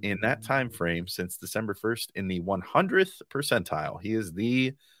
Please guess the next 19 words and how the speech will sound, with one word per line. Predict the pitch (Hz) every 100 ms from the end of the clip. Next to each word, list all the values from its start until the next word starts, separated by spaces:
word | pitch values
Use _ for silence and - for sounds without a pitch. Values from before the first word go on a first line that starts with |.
| _ _
uh, | 90 90 82
overall | - 139 135 131 123 113
leader | 98 104 101
in | 110 95
the | 98 98
N | 92
B | 82
A | 80
post | 80 95 92
December | - - 85 78
first | - 76 -
so | 82
far | 85 - - 117 _ _ _ _
in | 92 87 82 -
drawing | 87 85 85 80
fouls. | - 76 - - _ - _
He | - 98
also | - 104 107 113 107 98
is | 101 95 87